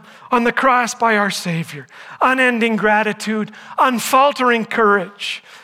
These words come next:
"In this world you will have trouble. Be courageous," says the H C S B. Unfaltering courage. And thirdly, unconditional love. We live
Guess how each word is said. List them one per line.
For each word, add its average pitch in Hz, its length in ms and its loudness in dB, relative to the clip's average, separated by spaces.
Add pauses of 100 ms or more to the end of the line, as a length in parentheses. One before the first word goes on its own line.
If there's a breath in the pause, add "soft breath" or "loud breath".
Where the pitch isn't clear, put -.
(120)
"In 285 220 2
this 277 220 2
world 277 320 2
you 262 100 0
will 262 160 4
have 247 180 2
trouble. 214 480 0 (460 loud breath)
Be 285 220 2
courageous," 233 1040 0 (260 loud breath)
says 247 320 -2
the 226 140 -2
H 214 160 2
C 214 240 -2
S 196 180 0
B. 165 400 -6 (760 loud breath)
Unfaltering 247 760 0
courage. 185 640 -6 (320 loud breath)
And 240 160 0
thirdly, 247 480 2
unconditional 214 960 0
love. 185 420 0 (300 loud breath)
We 247 200 4
live 247 340 2